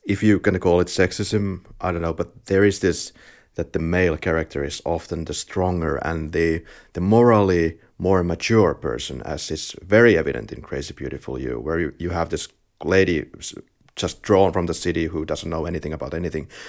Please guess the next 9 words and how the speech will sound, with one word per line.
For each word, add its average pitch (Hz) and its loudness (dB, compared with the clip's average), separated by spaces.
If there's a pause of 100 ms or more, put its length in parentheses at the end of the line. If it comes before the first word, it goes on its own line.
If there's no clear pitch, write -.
(300)
is 85 -6
drawn 90 4
into 85 -2
the - -4
cell 87 2
phone, 78 -2 (420)
whereas 82 -2 (280)
Padilla's 87 0
character 82 -2